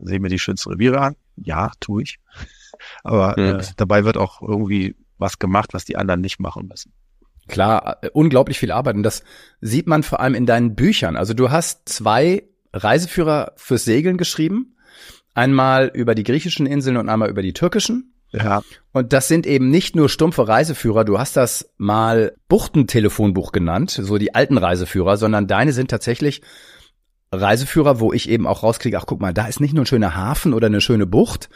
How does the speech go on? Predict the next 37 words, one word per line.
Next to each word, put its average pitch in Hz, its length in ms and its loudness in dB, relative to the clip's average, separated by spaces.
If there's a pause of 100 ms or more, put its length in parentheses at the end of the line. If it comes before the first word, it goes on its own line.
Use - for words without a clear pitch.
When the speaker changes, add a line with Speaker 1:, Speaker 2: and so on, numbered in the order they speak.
(220)
Speaker 2:
sondern 127 260 2
eben 123 220 4
auch 107 160 2
ein 98 60 -6
tolles 101 280 0
Restaurant. 117 480 0
Im 101 80 0
Hintergrund, 113 720 0 (100)
im 101 140 -2
Hinterland 113 420 2
ist - 140 -6
noch 98 280 0
irgendwie 95 460 0
eine, 90 400 0
äh, 82 140 -4
tolle 95 220 0
Käserei“ 95 500 0
und - 100 -6
so 80 140 -4
weiter. 90 340 -6 (640)
Und 127 140 -2
ich - 140 -6
kann 160 180 2
mir 170 200 4
gar 131 180 2
nicht 123 120 -2
vorstellen, 127 380 -2
wie 131 220 -2
wahnsinnig 185 560 2
viel - 180 0
Arbeit 147 320 2
es 120 140 -6
ist, 135 100 -6
solche 113 220 0
Bücher - 240 -4
zu - 100 -10
schreiben. - 360 -12